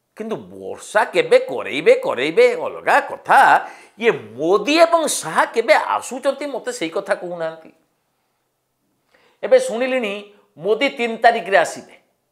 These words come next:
ସମ୍ବଲପୁର ଯିବେ, ସେଇଟା କାଳେ ଆଗେ ଫାଇନାଲ ହେଇଥିଲା, ତାପରେ ଗଞ୍ଜାମ। ଛାଡ଼ନ୍ତୁ, ସେ ଯେତେବେଳେ ଆସୁଛନ୍ତି ଆସନ୍ତୁ, ସେ ତ ବର୍ତ୍ତମାନ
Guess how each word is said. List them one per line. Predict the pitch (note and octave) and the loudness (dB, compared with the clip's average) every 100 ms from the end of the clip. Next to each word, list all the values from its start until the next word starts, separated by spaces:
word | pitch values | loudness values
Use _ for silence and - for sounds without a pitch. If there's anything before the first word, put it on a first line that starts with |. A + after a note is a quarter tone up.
| _ _ _ _ _ | _ _ _ _ _
ସମ୍ବଲପୁର | G3+ A#3 C#4 C4+ B3 F#3+ | 2 6 6 4 -4 -8
ଯିବେ, | C3+ G#2+ - _ | -10 -14 -16 _
ସେଇଟା | - G#3+ B3 | -2 2 2
କାଳେ | C4 C4 C4+ - | 4 2 0 2
ଆଗେ | E3 E3+ C#4+ | 2 6 6
ଫାଇନାଲ | G#3 - E3+ B2+ G#2 | 6 0 -2 -4 -10
ହେଇଥିଲା, | F#2 - - - _ _ _ _ _ _ _ _ _ _ | -16 -20 -20 -20 _ _ _ _ _ _ _ _ _ _
ତାପରେ | C4 C#4+ C#4+ | 4 6 6
ଗଞ୍ଜାମ। | F3+ D3+ F#2+ D2 _ _ _ _ _ _ _ _ _ _ _ | 6 0 -4 -12 _ _ _ _ _ _ _ _ _ _ _
ଛାଡ଼ନ୍ତୁ, | D#3+ F3+ F3+ | 2 2 2
ସେ | E3+ F#3 | -4 0
ଯେତେବେଳେ | E3 E3+ F#3 F#3+ | 0 2 4 4
ଆସୁଛନ୍ତି | C#3+ - E3 D#3 | 2 -2 -8 -2
ଆସନ୍ତୁ, | D#3 A2 B2 F#2+ G2+ - - - - - _ _ _ _ _ _ | -2 -2 -10 -12 -20 -20 -20 -20 -20 -20 _ _ _ _ _ _
ସେ | - F#3+ | -10 -4
ତ | F#3+ F#3 E3+ - | 4 4 2 -4
ବର୍ତ୍ତମାନ | B2 - D3+ D#3+ D#3 C#3+ | -8 -6 0 0 0 -6